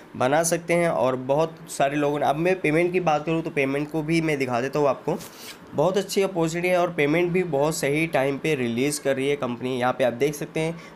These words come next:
My Smart Business Payment, यहाँ पे आप देख सकते हैं continue, यहाँ पे पेमेंट हो रहा है। जो timing वहाँ पे दी गई है वहाँ पे daily basis पे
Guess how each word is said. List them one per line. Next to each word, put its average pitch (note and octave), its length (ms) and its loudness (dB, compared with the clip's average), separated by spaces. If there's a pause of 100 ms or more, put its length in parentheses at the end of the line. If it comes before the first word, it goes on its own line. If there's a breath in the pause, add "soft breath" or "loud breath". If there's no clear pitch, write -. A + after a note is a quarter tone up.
My D3+ 180 2
Smart D3+ 320 0
Business D3+ 380 -2
Payment, D3+ 440 -2
यहाँ B2+ 280 -2
पे B2 120 -2
आप A2+ 80 2
देख B2 220 -4
सकते C#3+ 220 -8
हैं D3 100 -6
continue, F3+ 720 2 (140)
यहाँ C#3+ 180 2
पे D3 140 0
पेमेंट B2+ 460 -4
हो A#2 240 0
रहा C3 200 2
है। A#2+ 160 -2 (280 loud breath)
जो D#3 160 2
timing D3 460 2
वहाँ C#3 160 4
पे B2+ 160 -2
दी B2+ 260 0
गई D3 220 2
है C#3 160 0
वहाँ C3 260 0
पे C3+ 160 -2
daily B2+ 320 0
basis B2+ 340 -4
पे B2+ 280 -4